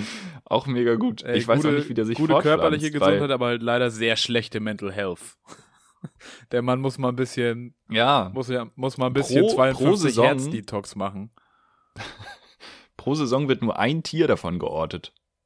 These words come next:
Speaker 1: Das ist ungefähr so, wie pro Saison die Tore von Schalke. Ist nicht gut. <laughs> Entschuldigung.
Speaker 2: Danke.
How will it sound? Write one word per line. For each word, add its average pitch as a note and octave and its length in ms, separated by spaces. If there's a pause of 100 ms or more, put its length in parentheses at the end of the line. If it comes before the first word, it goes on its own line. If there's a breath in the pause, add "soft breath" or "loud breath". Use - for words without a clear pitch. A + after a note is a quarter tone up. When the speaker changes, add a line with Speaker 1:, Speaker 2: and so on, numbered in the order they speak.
(720)
Speaker 1:
Das G#2 120
ist A2+ 120
ungefähr C3+ 400
so, C3 220
wie B2 100
pro C#3 240
Saison B2+ 280
die A#2 100
Tore C3 280
von A2 160
Schalke. B2 440 (640)
Ist - 120
nicht C3 180
gut. C#3 260 (220)
<laughs> - 920
Entschuldigung. E2+ 480
Speaker 2:
Danke. F#2+ 400